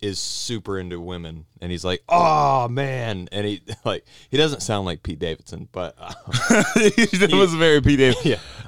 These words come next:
Speaker 1: "Oh, man." Um,
Speaker 2: Uh, he's just Pete.
Speaker 1: Yeah, he's just Pete.
Speaker 2: That's a great
Speaker 1: Um,
Speaker 2: bit. I like that
Speaker 1: <laughs>
Speaker 2: bit.
Speaker 1: yeah.
Speaker 2: That's
Speaker 1: But
Speaker 2: a stroke work, I think. I think it's Strucken.
Speaker 1: Strucken? It might, yeah.
Speaker 2: Is S N L
Speaker 1: I
Speaker 2: striped?
Speaker 1: think so. It's N B C.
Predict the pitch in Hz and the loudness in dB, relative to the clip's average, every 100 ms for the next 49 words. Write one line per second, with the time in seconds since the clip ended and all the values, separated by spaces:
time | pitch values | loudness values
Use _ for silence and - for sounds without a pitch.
0 | - 143 202 214 269 170 185 185 180 139 | -4 4 6 6 6 6 6 6 4 4
1 | 113 - - 131 135 123 117 123 139 135 | 0 -2 0 2 4 4 2 2 0 0
2 | 127 127 151 156 - - 117 110 98 101 | 0 -2 -4 -8 -10 -4 2 2 2 -2
3 | 110 - - 95 92 - - 101 90 87 | -6 -10 -6 -4 -4 -8 -4 0 0 -2
4 | 87 65 64 - 185 123 95 110 - 104 | -4 -8 -12 -6 -2 2 2 0 -2 -6
5 | - - - _ _ - 117 92 117 127 | -6 -12 -16 _ _ -20 -20 -2 0 0
6 | 117 - 117 - 107 104 92 - 101 - | 0 0 0 -2 -6 -6 -6 -8 -8 -6
7 | 87 76 - 113 107 98 - - 85 - | -8 -8 -12 -8 -6 -6 -6 -8 -10 -10
8 | - 104 _ _ _ _ - - 107 101 | -14 -18 _ _ _ _ -18 -10 -10 -8
9 | 120 123 - - - _ 101 98 85 - | -8 -10 -14 -20 -20 _ -8 -6 -6 -6
10 | 95 92 95 254 - - - - 415 427 | -2 0 2 2 0 -2 -4 -6 -6 -6
11 | 440 440 427 - _ _ - - - - | -6 -8 -10 -16 _ _ -10 -6 -4 -4
12 | 440 95 - - 98 - 101 92 85 - | -4 -6 -10 -12 -12 -10 -10 -8 -10 -12
13 | 87 90 85 | -10 -10 -10